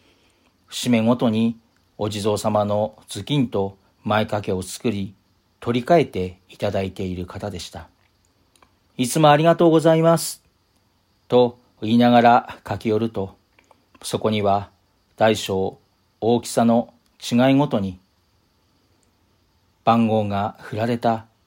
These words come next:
真っ赤な頭巾と前掛けがありました。恥ずかしながら、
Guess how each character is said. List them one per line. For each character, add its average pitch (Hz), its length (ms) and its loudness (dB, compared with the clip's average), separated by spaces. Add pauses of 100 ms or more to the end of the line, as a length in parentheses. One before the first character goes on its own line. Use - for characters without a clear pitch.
(140)
真 95 200 -8
っ - 40 -12 (160)
赤 156 140 -6
な 156 260 0 (220)
頭 104 140 -12
巾 107 240 -6
と 104 280 -8 (220)
前 95 200 -6
掛 95 160 -14
け 110 100 -10
が 98 100 -4
あ 98 60 -6
り 98 100 -8
ま 101 100 -6
し - 80 -14
た。 80 200 -16 (1400)
恥 - 200 -8
ず - 40 -12
か 98 100 -2
し - 140 -8
な 95 80 -6
が 98 100 -4
ら、 95 280 -4